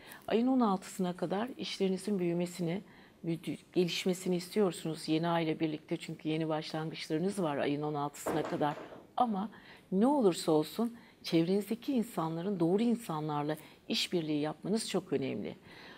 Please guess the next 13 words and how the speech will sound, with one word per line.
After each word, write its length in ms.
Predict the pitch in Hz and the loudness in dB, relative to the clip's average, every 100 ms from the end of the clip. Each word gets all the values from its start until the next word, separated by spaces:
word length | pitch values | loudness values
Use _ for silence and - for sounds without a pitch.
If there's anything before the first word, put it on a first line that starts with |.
| - | -8
Hani 260 | 220 220 175 | 0 0 6
yerine 380 | 180 220 294 330 | 8 8 6 4
getiremeyeceğiniz 840 | 233 233 285 320 220 185 170 165 | 2 0 2 2 2 2 2 2
sözler 540 | - 240 185 220 247 196 | 4 4 6 2 2 2
vermeyin. 480 | 160 147 - 156 - - - | 2 0 -4 -6 -10 -20 -14
Çünkü 280 | - 226 220 | -4 -2 0
Merkür 420 | 196 208 202 185 | 0 0 0 -4
Yengeç'te 640 | 160 160 156 151 - - 214 - - - | -2 -2 0 -2 -2 -4 -4 -4 -12 4
duygusal 440 | 196 190 190 220 | 4 4 2 2
olarak 560 | 185 156 156 160 - - | 2 2 2 -2 -4 0
ayın 160 | 185 185 | 2 2
sekizinden 680 | - 175 175 180 180 190 | -2 -8 -4 -2 0 0
sonra 420 | 196 - 160 180 | -2 -4 -4 -4